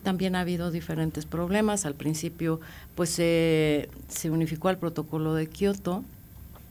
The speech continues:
el municipio llegó a recibir dieciocho euros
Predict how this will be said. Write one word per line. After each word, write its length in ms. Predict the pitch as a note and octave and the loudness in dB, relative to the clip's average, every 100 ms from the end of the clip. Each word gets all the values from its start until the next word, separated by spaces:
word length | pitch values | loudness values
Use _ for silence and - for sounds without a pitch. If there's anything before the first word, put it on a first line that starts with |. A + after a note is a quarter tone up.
| - - | -12 0
el 120 | C#3+ | 4
municipio 520 | C#3+ D3 C#3+ D#3 D3+ | 6 6 4 0 0
llegó 240 | C3+ B2+ C3 | 0 0 0
a 60 | |
recibir 600 | C#3+ C#3 C#3 C3 D3+ D3+ | -2 -4 -4 0 0 0
dieciocho 720 | C3+ C#3 - C#3+ - D3+ C#3+ | -2 -2 -2 -6 -4 -2 0
euros 540 | C#3+ D3 G#3 B3 - | 0 -2 -4 -8 -10